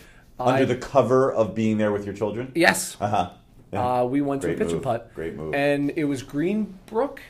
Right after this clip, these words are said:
Speaker 2: Okay.
Speaker 1: Uh, up past Basking Ridge.
Speaker 2: Great.
Speaker 1: And there was, they have an eighteen,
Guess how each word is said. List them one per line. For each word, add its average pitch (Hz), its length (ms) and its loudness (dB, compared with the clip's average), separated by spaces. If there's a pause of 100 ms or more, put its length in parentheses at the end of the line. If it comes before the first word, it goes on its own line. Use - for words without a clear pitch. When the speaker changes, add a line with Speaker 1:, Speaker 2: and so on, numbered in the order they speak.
(420)
Speaker 2:
Okay. - 440 -4
Speaker 1:
Uh, 156 80 -4
up 139 400 -2
past 170 260 -4
Basking 147 380 -2
Ridge. - 380 -6
Speaker 2:
Great. 73 340 -8 (160)
Speaker 1:
And 131 120 -6
there 135 120 -4
was, 131 240 -8
they 156 220 -2
have 170 120 -2
an 151 60 -4
eighteen, 175 600 -6